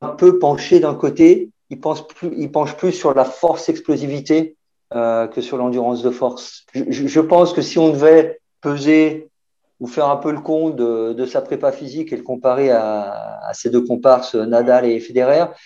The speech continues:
je pense qu'il aurait plus de points co-, communs avec, euh, avec Nadal que Federer. D'autant qu'il a un régime alimentaire particulier.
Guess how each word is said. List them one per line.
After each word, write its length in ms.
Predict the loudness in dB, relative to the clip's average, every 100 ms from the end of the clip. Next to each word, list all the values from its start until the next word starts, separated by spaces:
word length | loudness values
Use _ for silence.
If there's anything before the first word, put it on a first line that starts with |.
| _ -18
je 80 | -2
pense 200 | -2 0
qu'il 140 | 2
aurait 180 | 2 2
plus 180 | 0 -2
de 60 |
points 200 | -2 -4
co-, 480 | -4 -2 0 -2 -6 _
communs 340 | -2 0 0 -2
avec, 320 | 0 -2 -2
euh, 180 | -2 0
avec 260 | -2 -6 -6
Nadal 360 | -4 -2 -4
que 120 | -8
Federer. 400 | -10 -6 -4 -6 -8 _ _ _
D'autant 340 | 0 2 2 0
qu'il 200 | -2 0
a 80 | 2
un 80 |
régime 340 | 0 -2 -4 -4
alimentaire 580 | -2 -2 -4 -4 -6 -6
particulier. 840 | -10 -10 -20 -8 -2 -2 -2